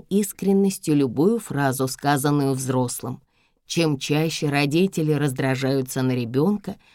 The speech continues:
одёргивают, критикуют его, тем быстрее он приходит к обобщению: «Меня не любят». Доводы родителей типа «Я же о тебе забочусь» или «Ради твоей же пользы».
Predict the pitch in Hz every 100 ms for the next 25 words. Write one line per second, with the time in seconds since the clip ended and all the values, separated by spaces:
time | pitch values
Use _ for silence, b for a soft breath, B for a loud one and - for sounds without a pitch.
0 | b b 196 160 185 208 185 185 180 180
1 | - - 233 - 226 - 170 170 156 156
2 | 151 - _ _ _ - 190 226 254 -
3 | 302 330 311 262 196 - 247 226 226 196
4 | 180 175 - - 175 151 120 101 _ _
5 | _ _ 156 160 156 151 147 139 151 139
6 | 127 - - _ _ _ - 143 285 302
7 | 240 233 240 262 320 214 185 156 214 226
8 | 160 156 _ _ _ - 214 247 196 247
9 | 247 247 208 233 208 180 147 160 - -
10 | - - - _ _ _ 180 202 175 151
11 | B B 160 220 240 240 - 180 214 165
12 | 208 277 214 269 - 214 190 135 127